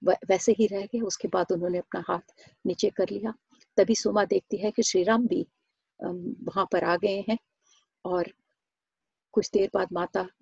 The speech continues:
कुटीर में आ जाती है और, अ, सोमा की तरफ नहीं देखती, पर सोमा ये देख रही है कि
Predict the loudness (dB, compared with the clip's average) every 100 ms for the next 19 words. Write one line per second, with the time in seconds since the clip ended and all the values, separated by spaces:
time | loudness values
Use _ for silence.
0 | -4 0 0 0 0 0 0 -2 -4 -4
1 | -6 -6 _ _ _ _ -4 -2 -6 -12
2 | _ _ _ _ _ -2 2 0 0 0
3 | -2 0 -2 2 2 4 0 0 -4 -4
4 | _ _ _ -2 -2 -4 _ _ _ _
5 | _ _ _ -4 0 2 0 2 2 4
6 | 2 2 -2 -2 -2 -4 -6 _ _ _
7 | _ 0 0